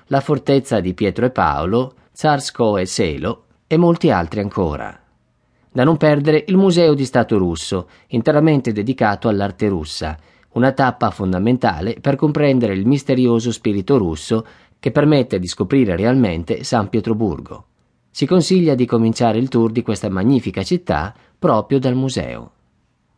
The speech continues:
San Pietroburgo è una città d'acqua. La miriade di canali artificiali, di corsi d'acqua, stagni e laghi che la attraversano hanno fatto sì che venisse soprannominata la Venezia del Nord.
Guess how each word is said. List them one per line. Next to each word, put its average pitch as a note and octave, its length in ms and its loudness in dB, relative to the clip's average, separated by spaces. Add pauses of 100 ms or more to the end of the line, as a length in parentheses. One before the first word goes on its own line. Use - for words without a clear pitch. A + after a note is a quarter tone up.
(500)
San F#3 160 0
Pietroburgo F#3 640 2
è F3 100 -2
una D3+ 180 2
città A#2+ 300 0
d'acqua. D#2+ 560 -6 (280)
La A#2 140 0
miriade C#3 500 4
di A2+ 80 -2
canali G#2+ 380 0
artificiali, G2+ 760 -2
di D2 120 -6
corsi F#2 340 -4
d'acqua, F#2+ 640 -2
stagni G#2+ 640 0
e A2+ 40 2
laghi G#2 460 2
che E2+ 160 -6
la D#2 120 -2
attraversano A#2 840 0 (300)
hanno E3+ 240 2
fatto F3+ 260 0
sì F3+ 200 0
che D3 140 0
venisse A#2 400 0
soprannominata A2 960 0 (200)
la B2 160 0
Venezia B2 500 0
del A#2 180 2
Nord. C#2 600 -4